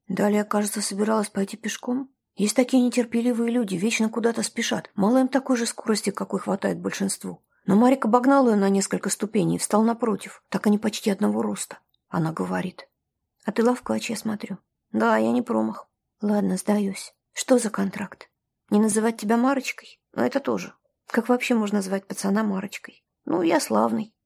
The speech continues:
Так и хочется потискать». «Если честно, не очень. Ты просто плохо меня знаешь». У нее вид, как у актера, который разучил роль Гильденстерна и наряжен Гильденстерном,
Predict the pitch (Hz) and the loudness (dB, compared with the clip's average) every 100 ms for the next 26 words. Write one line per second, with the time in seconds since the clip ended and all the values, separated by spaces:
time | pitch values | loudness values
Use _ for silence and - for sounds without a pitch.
0 | _ - 247 240 247 262 - 220 185 - | _ -4 -2 0 0 0 -2 -4 -6 -4
1 | 196 - - - _ _ _ _ - 202 | -6 -6 -12 -18 _ _ _ _ -2 -2
2 | 196 208 - 202 196 190 190 170 - - | 0 -4 -4 -6 -6 -2 -2 -4 -8 -14
3 | - _ _ _ - 269 311 - 262 277 | -16 _ _ _ -8 2 2 2 2 2
4 | 269 247 240 233 226 196 - _ _ _ | 4 2 2 0 0 -2 -4 _ _ _
5 | _ _ _ - 165 180 202 208 233 - | _ _ _ -8 -2 0 2 0 -4 -6
6 | - 196 190 247 220 - - 175 175 185 | -2 -2 0 -2 -2 -2 -4 -2 0 0
7 | 208 214 262 202 208 180 180 175 208 196 | 0 0 2 2 2 2 0 2 2 2
8 | 202 180 170 - - - 202 254 226 240 | 0 0 -2 -8 -16 0 4 6 4 4
9 | 226 202 196 196 - 190 175 175 | 4 2 4 2 2 0 0 -2